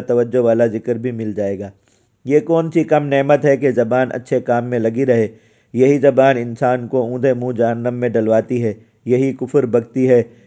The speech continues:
غیبت غلاظتی ہے، جھوٹ اور بے گناہ، بے شمار گناہ کراتی ہے۔ نمبر تین، جب اللہ تعالیٰ نے ہماری زبان کو اپنے ذکر میں لگا دیا ہے تو کیا بعید کہ آگے چل کر ہمیں ذکر بیداری نصیب ہو جائے،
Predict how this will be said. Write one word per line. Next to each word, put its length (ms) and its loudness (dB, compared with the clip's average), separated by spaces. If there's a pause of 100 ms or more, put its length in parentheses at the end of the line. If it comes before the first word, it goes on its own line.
(120)
غیبت 340 4
غلاظتی 640 0
ہے، 120 2 (300)
جھوٹ 320 -2
اور 140 4
بے 300 0
گناہ، 240 -2 (440)
بے 200 0
شمار 340 0 (100)
گناہ 240 -2
کراتی 480 -2
ہے۔ 60 -12 (2000)
نمبر 340 2
تین، 280 -6 (1040)
جب 200 2
اللہ 260 6
تعالیٰ 280 6
نے 120 0
ہماری 360 2
زبان 380 2
کو 100 -2
اپنے 240 -4
ذکر 300 -4
میں 160 -4
لگا 280 2
دیا 300 2
ہے 120 2
تو 140 -4
کیا 220 0
بعید 420 -2
کہ 100 0
آگے 260 0
چل 220 0
کر 180 2
ہمیں 260 -4
ذکر 340 -2
بیداری 460 2
نصیب 360 -4
ہو 120 0
جائے، 200 0